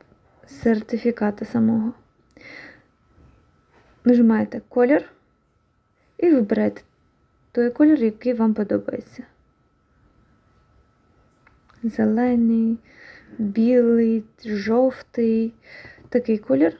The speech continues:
який вам особисто підійде більше.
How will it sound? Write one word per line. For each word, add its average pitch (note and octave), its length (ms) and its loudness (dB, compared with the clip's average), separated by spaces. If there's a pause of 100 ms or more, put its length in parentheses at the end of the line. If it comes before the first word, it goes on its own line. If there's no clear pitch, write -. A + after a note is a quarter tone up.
(120)
який C#4 500 0 (120)
вам A#3 240 0 (500)
особисто G3+ 460 -8
підійде G#3 500 -6 (100)
більше. - 340 -8